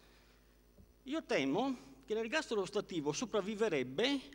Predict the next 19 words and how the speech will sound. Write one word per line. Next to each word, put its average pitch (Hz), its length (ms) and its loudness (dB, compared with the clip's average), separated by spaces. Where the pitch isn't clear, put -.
anche 233 440 6
alla 139 200 4
rimozione 202 1000 -2
del 165 200 2
meccanismo 214 760 4
del 175 180 0
quattro 131 380 0
bis. 123 500 -6
Eh, 180 320 0
facciamo 302 340 0
una 254 100 0
simu-, 185 440 -4
una 175 200 -2
simulazione 175 680 0
ottimistica. 156 840 0
Hm? 196 160 -2
Immaginiamo 254 580 2
che - 140 4
domani, 196 600 4